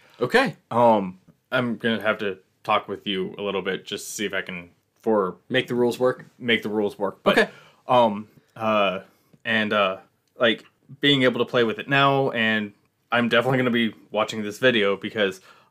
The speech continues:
Speaker 2: I wanna see how to kind of break it, because first strike dam-, being able to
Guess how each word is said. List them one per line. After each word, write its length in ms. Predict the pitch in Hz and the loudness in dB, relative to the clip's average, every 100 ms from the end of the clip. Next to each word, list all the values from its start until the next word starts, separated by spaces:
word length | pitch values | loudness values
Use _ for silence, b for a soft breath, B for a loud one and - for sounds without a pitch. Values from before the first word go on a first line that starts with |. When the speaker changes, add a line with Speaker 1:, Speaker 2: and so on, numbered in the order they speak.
| - | 2
Speaker 2:
I 100 | 117 | 2
wanna 320 | 117 110 107 | 4 0 -2
see 300 | - - 117 | -6 -2 -2
how 300 | 101 113 104 101 | 0 0 0 -2
to 180 | - 107 | -10 -12
kind 260 | - 113 101 | -8 -6 -6
of 180 | 92 - | -10 -6
break 240 | 98 101 | -6 -2
it, 160 | 180 180 _ | -4 -6 _
because 440 | 117 117 110 101 b b _ | -8 -2 -2 -2 b b _
first 320 | - 139 143 | 2 2 4
strike 260 | 151 147 143 | 4 4 4
dam-, 320 | 135 135 131 - _ _ - 135 - | 2 2 -2 -12 _ _ -6 -6 -2
being 220 | 139 135 | 2 2
able 260 | 131 127 127 | 4 2 0
to 200 | 120 110 | -2 -6